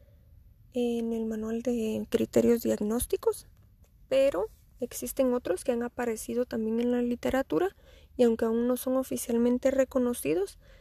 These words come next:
están en el ojo de los profesionales de salud porque están causando muchos problemas y hay demasiadas personas que parecen tener las mismas características que los está llevando a tener una alimentación inadecuada.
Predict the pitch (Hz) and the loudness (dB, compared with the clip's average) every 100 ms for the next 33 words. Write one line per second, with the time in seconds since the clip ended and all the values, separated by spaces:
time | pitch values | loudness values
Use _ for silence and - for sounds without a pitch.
0 | - - - 226 240 247 226 233 254 247 | -20 -18 -6 -2 0 0 0 0 2 2
1 | 240 - 233 226 - 226 233 254 262 247 | 0 -4 -4 -4 -4 -2 0 0 0 -4
2 | 226 226 285 349 262 - 226 240 240 - | -4 -2 -2 -4 -6 -4 -4 0 -2 0
3 | 240 240 240 233 269 - - 214 214 254 | 0 2 2 0 -4 -8 -6 -4 0 -2
4 | 381 - - - - - - - - 311 | -2 -10 -20 -20 -20 -20 -20 -20 -4 2
5 | 302 240 277 247 277 262 226 - 226 247 | 2 2 0 0 0 0 -2 -2 -2 -2
6 | - 247 233 - 247 294 - 277 220 220 | -2 -2 -2 -2 -2 -4 -6 -8 -8 -8
7 | 233 269 262 262 214 214 233 240 247 240 | -8 -6 -6 -6 -6 -6 -6 -4 -2 -2
8 | 254 - 247 254 - 277 277 - 349 392 | -2 -4 -6 -8 -2 0 0 -4 -2 -4
9 | - 262 240 233 - 226 240 240 254 269 | -2 -2 -2 -4 -4 0 0 0 -2 -4
10 | 359 - - - - - - 254 240 226 | -8 -12 -20 -20 -20 -14 -10 -6 -6 -4
11 | 233 262 - 247 240 240 247 247 - 240 | -4 -6 -8 -6 -6 -4 -6 -8 -8 -6
12 | 226 226 226 220 214 220 233 226 226 233 | -4 -4 -6 -6 -10 -8 -4 -2 -2 -2
13 | 247 - - 392 | 0 2 2 0